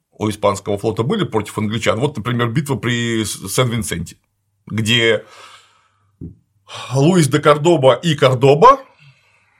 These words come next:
Вот это, кстати, была такой обратный, обратная ответка англичанам. Когда не англичане разграбили испанский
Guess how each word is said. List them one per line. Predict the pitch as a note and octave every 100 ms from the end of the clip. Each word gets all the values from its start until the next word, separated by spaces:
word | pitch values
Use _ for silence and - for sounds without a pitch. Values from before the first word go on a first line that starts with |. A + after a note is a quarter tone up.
| _ _ _ _ _ _ _ -
Вот | F#3+ G3+
это, | D#3+
кстати, | - - E3
была | C3 C#3+
такой | C3+ C3+ -
обратный, | D3+ D#3 D#3+ F3 G3+ - D#3+ E3+ E3+ D#3
обратная | - - B2+ F3+ F#3+ D3+
ответка | - C3 B2+ D#3 D3+ C#3 C3 B2+ -
англичанам. | - A#2+ A#2+ B2+ - A2+ G2 E2 - - - - - - -
Когда | - C3 C#3+ D#3 D3 - _
не | D#3 D#3+ E3 D#3+ D3+ -
англичане | C#3+ D3+ F3+ A#3+ A#3+ G3
разграбили | C#3+ C3 C#3+ C3 A2 G#2+ G#2 E2+ -
испанский | C3 - C3+ A#2 - A2 F#2+ -